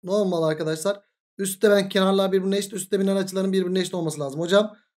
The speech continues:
şu açılar birbirine eşit olacak. Tamamı doksan derece ise kırk beş kırk beş olmalı. E hocam bu o zaman ne olacak? Kırk beş kırk beş. Bu bir kare olması lazım. Dikdörtgen için, her dikdörtgen için geçerli mi bu? Değil. Bu katlama bu şekilde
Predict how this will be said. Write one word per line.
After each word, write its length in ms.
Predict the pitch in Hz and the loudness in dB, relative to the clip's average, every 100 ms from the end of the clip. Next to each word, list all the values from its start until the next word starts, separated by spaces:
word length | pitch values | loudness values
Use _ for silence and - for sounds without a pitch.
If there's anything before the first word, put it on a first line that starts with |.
| - | -8
şu 180 | - 233 | 2 2
açılar 380 | 220 196 170 | 2 0 0
birbirine 340 | 165 190 185 196 | 2 2 2 0
eşit 180 | 190 196 | 0 -2
olacak. 300 | 160 160 160 | -2 -2 -2
Tamamı 320 | 185 196 196 | 0 0 2
doksan 340 | 196 196 196 | 0 0 0
derece 220 | 196 185 | 0 -2
ise 180 | 190 185 | -6 -8
kırk 200 | 165 - | -12 -8
beş 140 | 175 - | -8 -8
kırk 180 | 165 | -8
beş 140 | 190 190 | -6 -2
olmalı. 440 | 202 202 233 233 _ _ _ | -2 0 0 -4 _ _ _
E 40 | 156 | -4
hocam 420 | 165 190 202 175 | 2 4 4 2
bu 300 | 175 190 190 | 0 0 -2
o 100 | - | -6
zaman 300 | 160 175 185 | -4 -2 -2
ne 40 | 220 | 0
olacak? 420 | 247 185 226 240 | 0 0 -2 -4
Kırk 160 | 190 - | -10 -6
beş 160 | 190 | -6
kırk 200 | 185 - | -6 -6
beş. 260 | 233 233 - | -4 -4 -8
Bu 120 | 175 | -8
bir 100 | 190 | -6
kare 200 | 220 262 | -6 -6
olması 340 | 320 233 190 | -4 -2 -2
lazım. 480 | 180 151 135 135 135 | -2 -2 -4 -10 -12
Dikdörtgen 480 | 147 147 180 - 220 | -12 -6 -6 -4 -4
için, 140 | 196 202 | -2 -2
her 160 | 208 | -2
dikdörtgen 440 | 196 - 196 208 196 | -2 -6 -4 -4 -6
için 120 | 202 | -4
geçerli 360 | 196 196 202 | -2 0 2
mi 160 | 190 208 | 2 0
bu? 160 | 262 262 _ _ - | -2 -4 _ _ -2
Değil. 420 | 180 202 240 240 - _ | 4 4 2 -2 -14 _
Bu 140 | 180 214 | -6 0
katlama 400 | 220 - 165 170 | 0 2 -2 -2
bu 60 | |
şekilde 640 | 220 208 165 175 233 247 | -2 -2 -2 0 2 2